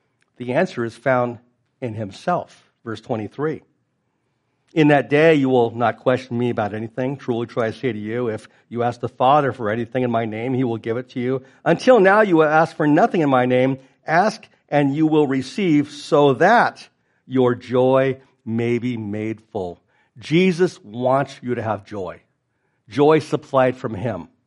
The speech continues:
It's a wonderful truth of Christianity. The world doesn't, isn't filled with joy. There's some fun stuff and some happy stuff, but de-, the depth of joy can only be found in Jesus Christ.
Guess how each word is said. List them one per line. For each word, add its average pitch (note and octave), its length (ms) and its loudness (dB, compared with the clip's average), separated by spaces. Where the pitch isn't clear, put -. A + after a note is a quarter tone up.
It's - 100 -12
a C3+ 60 0
wonderful C#3 500 -2
truth C#3 300 -2
of A#2 80 -10
Christianity. A2+ 580 -4
The C#3+ 100 -4
world B3 220 -2
doesn't, E3+ 240 -2
isn't D3 240 -6
filled C#3+ 140 -2
with A#2 120 -4
joy. G#2 360 -6
There's G3+ 200 -2
some F2 180 -10
fun C3 300 -2
stuff C#3+ 280 -4
and B2+ 100 -10
some G2 140 -14
happy D3+ 300 -8
stuff, G2 360 -12
but C3 240 -6
de-, - 160 0
the C3+ 120 -4
depth E3 360 -2
of B2 120 -4
joy C3 300 0
can B2 140 -6
only A#2+ 100 -4
be A#2 80 -8
found G#2+ 320 -6
in G2 60 -10
Jesus G2 320 -12
Christ. C#3+ 480 -6